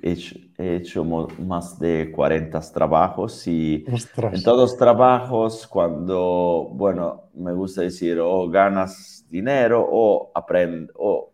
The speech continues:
Speaker 1: aprendes algo.
Speaker 2: Ujú. Aprendes, sí, sí.
Speaker 1: Si, si tienes los dos, perfecto.
Speaker 2: Sí.
Speaker 1: Uno de los dos,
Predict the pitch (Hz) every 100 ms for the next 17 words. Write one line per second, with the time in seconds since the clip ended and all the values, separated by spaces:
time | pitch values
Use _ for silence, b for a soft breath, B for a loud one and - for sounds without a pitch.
0 | - - - 98 98 107 - 104 107 117
1 | 170 - 110 104 - 123 120 139 120 113
2 | 135 147 110 123 - _ - 90 92 95
3 | - 90 95 101 107 104 - - - -
4 | 113 120 - 110 110 110 - - 101 95
5 | 98 92 95 95 - 104 98 -